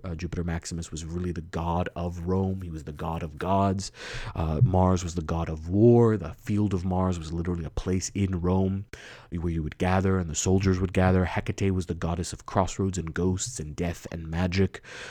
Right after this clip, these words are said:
Uh, Janus was the god of crossroads and doors and two ways and entries and contracts.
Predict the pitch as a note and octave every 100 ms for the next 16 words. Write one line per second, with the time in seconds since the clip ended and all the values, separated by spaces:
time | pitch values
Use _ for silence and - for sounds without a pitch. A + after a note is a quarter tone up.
0 | - D#2+ D#2 E2 F#2+ F#2+ F#2+ - E2+ E2
1 | E2 F2 E2+ E2+ E2 - - - - G2
2 | - - F#2+ F#2 - D#2 D2+ F#2+ F#2+ F#2
3 | F#2+ F2+ - - - - D#2 D#2 - F#2+
4 | F#2 F2+ F#2 E2+ E2 G2 F#2+ G2 F#2+ F2
5 | D2 - G2 F#2 G2 F#2 F2+ -